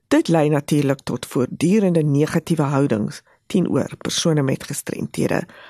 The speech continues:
wat gevaarlik is, want dit vervreem die persoon van die kerk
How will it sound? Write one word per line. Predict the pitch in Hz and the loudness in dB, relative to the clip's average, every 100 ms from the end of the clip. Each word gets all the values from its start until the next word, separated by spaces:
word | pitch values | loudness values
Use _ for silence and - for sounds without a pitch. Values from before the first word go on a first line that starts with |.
| - - | -20 -6
wat | - 185 | -2 -2
gevaarlik | - 190 196 226 302 - | -2 0 2 4 2 0
is, | - - - - | -4 -4 -8 -10
want | 147 147 143 | -2 0 2
dit | 147 - | 0 -2
vervreem | - 139 - - 262 170 | -6 -8 -2 2 2 2
die | 120 | -2
persoon | - - - 143 - | -4 -4 0 0 -2
van | - | -4
die | - - | -6 -4
kerk | - 151 - - | -2 0 0 -6